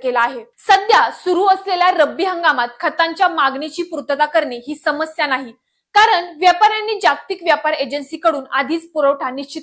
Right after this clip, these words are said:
करून ठेवला आहे. पण दरावर परिणाम होऊ शकतो, असेही खत उद्योगांचे म्हणणे आहे. एकीकडे कृषी विभागाने रब्बी हंगामासाठी खतांचा पुरवठा निश्चित केला आहे, यामुळे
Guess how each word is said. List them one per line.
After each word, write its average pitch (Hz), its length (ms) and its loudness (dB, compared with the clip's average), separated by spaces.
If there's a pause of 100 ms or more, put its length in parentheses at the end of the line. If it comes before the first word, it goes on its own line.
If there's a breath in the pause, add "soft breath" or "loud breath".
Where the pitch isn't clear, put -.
करून 269 180 -2
ठेवला 285 280 0
आहे. 254 160 0 (540)
पण 415 160 4
दरावर 392 420 6
परिणाम 302 480 0
होऊ 349 160 2
शकतो, - 540 -6
असेही 294 300 -4 (120)
खत 359 240 2
उद्योगांचे 240 600 -2
म्हणणे 330 360 -6
आहे. 240 280 -6 (440)
एकीकडे 480 540 2
कृषी 370 340 -2
विभागाने 349 540 0 (120)
रब्बी 285 320 0
हंगामासाठी 302 760 -4 (120)
खतांचा 269 400 -2
पुरवठा 294 420 0
निश्चित 339 300 -6 (100)
केला 247 180 0
आहे, 277 160 -4 (480)
यामुळे 359 360 4